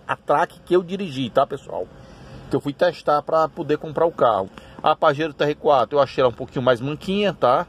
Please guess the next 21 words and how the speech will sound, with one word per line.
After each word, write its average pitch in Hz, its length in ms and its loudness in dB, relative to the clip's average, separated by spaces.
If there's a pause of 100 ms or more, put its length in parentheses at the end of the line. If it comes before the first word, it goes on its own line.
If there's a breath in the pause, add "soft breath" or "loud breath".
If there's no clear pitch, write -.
(600 loud breath)
É, 131 500 4 (240 loud breath)
mas 277 160 4
nada 247 240 2
que, 220 260 -12
que 196 140 -2
assuste 180 400 -4
ninguém, 165 200 -8
não. 110 160 -4
Ela 170 140 2
anda 180 220 2
bem, 117 260 -4 (160)
entendeu? 113 340 0
Pelo 156 200 0
menos 156 180 -4
a 156 80 6
minha 147 220 -2
mecânica, 156 640 -2
ela 147 120 2
anda 135 140 0
muito 170 220 -6
bem. 110 240 -4